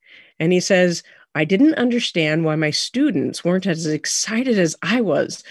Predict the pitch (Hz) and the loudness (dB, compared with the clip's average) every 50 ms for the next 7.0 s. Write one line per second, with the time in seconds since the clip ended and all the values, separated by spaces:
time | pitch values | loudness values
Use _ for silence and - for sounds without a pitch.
0 | - - - - - - 180 190 190 185 - - 190 208 233 262 277 262 233 208 | -20 -20 -20 -12 -4 0 2 2 2 2 2 2 4 4 6 6 4 4 2 2
1 | 233 233 226 220 214 214 165 - 147 139 151 175 190 - - - 269 320 370 370 | 2 2 2 2 2 0 0 0 0 0 2 0 -2 -4 -6 -4 -2 -2 -2 -2
2 | - - 165 - - - - _ - - - - - _ - 208 226 240 240 - | -4 -6 -6 -6 -6 -10 -16 _ -20 -20 -20 -20 -20 _ -2 2 2 2 2 0
3 | - - - 233 285 320 - 339 311 311 311 - - _ - - - 320 320 311 | -6 -4 -2 -2 -2 -2 -2 -4 0 0 -2 -2 -4 _ -10 -8 -6 -6 -6 -8
4 | - - - - 262 302 339 359 285 311 302 269 247 233 240 254 277 277 - _ | -10 -10 -8 -6 -6 -4 -4 -4 -2 -2 0 2 4 2 2 2 0 -4 -6 _
5 | _ - - - _ - 240 226 240 233 190 208 196 196 208 240 311 330 - - | _ -20 -20 -18 _ -6 -2 0 2 2 2 2 0 0 2 2 2 2 0 0
6 | 208 185 175 - 185 160 - - - 226 196 180 214 208 202 190 - - - | 0 0 0 2 0 0 -2 -2 -4 -4 -2 -2 -2 -2 -2 -4 -6 -8 -14